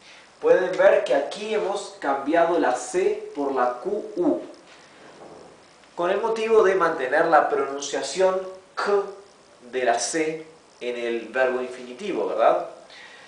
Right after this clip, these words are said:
The reason, you can see here we have replaced the C for a Q and a U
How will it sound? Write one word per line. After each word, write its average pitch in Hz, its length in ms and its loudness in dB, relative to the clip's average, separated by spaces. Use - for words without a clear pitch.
The 127 80 -4
reason, 165 420 -6
you 175 120 -12
can 175 140 -2
see 160 160 -8
here 160 220 -4
we 151 120 -2
have 139 260 0
replaced 135 640 -8
the 123 100 -8
C 226 380 -8
for 151 320 -4
a 131 80 -2
Q 190 300 -6
and 175 120 -2
a - 140 -4
U 190 260 -8